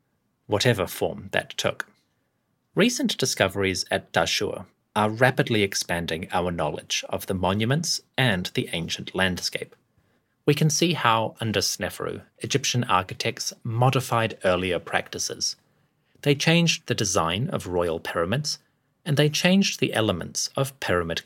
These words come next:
complexes. Egypt's first pyramid, the Step Pyramid at Saqqara, sat at the heart of a vast stone city.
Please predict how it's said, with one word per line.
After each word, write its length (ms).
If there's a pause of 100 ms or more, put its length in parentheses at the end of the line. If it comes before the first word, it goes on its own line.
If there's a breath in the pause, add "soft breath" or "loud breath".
complexes. 880 (1120)
Egypt's 600 (120)
first 500
pyramid, 440 (200)
the 80
Step 400
Pyramid 380
at 160
Saqqara, 640 (460)
sat 440
at 120
the 80
heart 440 (160)
of 100
a 120
vast 540
stone 420
city. 460